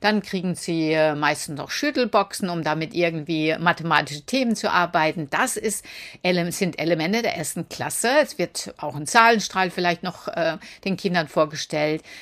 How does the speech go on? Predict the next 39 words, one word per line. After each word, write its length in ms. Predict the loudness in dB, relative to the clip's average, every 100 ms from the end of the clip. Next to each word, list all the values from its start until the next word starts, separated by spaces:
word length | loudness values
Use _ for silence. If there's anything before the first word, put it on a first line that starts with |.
| -2
Ja, 140 | 0
sie 120 | 0 0
bekommen 540 | -2 0 0 0 -2
auf 160 | -4 -4
jeden 260 | -4 -2
Fall 160 | -2 -2
Material, 720 | -2 -4 -4 -2 2 2 0 _
um 420 | 2 4 4 2 -4 -2
mit 220 | 0 0
dem 140 | 0
Material 640 | -2 -4 -4 -2 0 -2 -4 -10
Menge, 560 | -2 2 4 4 2 0 -6 _
mengenmäßig 800 | -2 0 2 2 2 0 -4 -8
zu 180 | -4 -4 0
arbeiten. 720 | 2 2 0 -2 -6 -14 -18 _ _
So, 180 | -4 -2
und 340 | -2 -6 -4 -2
jetzt 180 | -2
kommen 200 | -2 0
wir 120 | 0 0
zu 100 | -2
einem 220 | -2 -4 0
ganz 400 | 2 4 2 -2
wichtigen 480 | -4 -4 -4 -4
Punkt. 320 | -2 -4 -4 -10 -18 -16 -16 -6
Die 160 | 2 2
Handlung, 720 | 4 4 6 4 0 0 0
die 140 | -2 0
dahinter 440 | 0 -2 -6 -6
steckt, 560 | -6 0 0 0 -6 -8
ist 360 | -2 -2 -2
die 100 | -8
gleiche, 640 | -8 -6 -4 -4 -2 -2 0
wie 80 |
das 240 | -2 -2 -2
Kind 240 | -6 -4
im 160 | -6 -2
Kindergarten 640 | -2 -2 -2 -4 -6 -6
macht. 260 | -8 -10